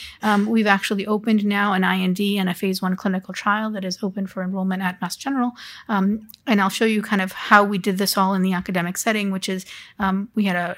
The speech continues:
t-, t-, very, had a very talented postdoc who did all of the preclinical work. Um, we collaborated with Jerry Ritz here at the,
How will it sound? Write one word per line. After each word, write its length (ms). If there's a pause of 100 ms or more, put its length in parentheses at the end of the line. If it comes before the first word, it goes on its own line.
t-, 100
t-, 180
very, 280
had 160
a 40
very 200
talented 440
postdoc 500
who 80
did 140
all 140
of 80
the 60
preclinical 640
work. 300 (360)
Um, 280 (640)
we 120
collaborated 640
with 140
Jerry 320
Ritz 300
here 180
at 160
the, 240